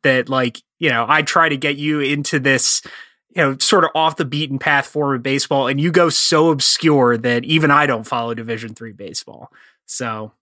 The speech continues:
I feel for you. I mean, I, we're later today, my alma mater's gonna, uh,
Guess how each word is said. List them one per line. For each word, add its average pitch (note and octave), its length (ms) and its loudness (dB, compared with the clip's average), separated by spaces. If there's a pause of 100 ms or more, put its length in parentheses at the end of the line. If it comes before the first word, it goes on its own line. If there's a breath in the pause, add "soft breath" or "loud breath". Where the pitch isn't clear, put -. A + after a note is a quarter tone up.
(120)
I D#3 120 0
feel E3 200 2
for A#2 240 -6
you. G#2+ 140 -8 (160)
I D3+ 100 2
mean, D#3+ 300 0
I, D3+ 280 2 (120)
we're D#3+ 440 2
later F3+ 500 4
today, E3 400 2
my D3 180 2
alma C#3 300 0
mater's B2+ 400 0
gonna, B2 480 -2
uh, A#2 400 -6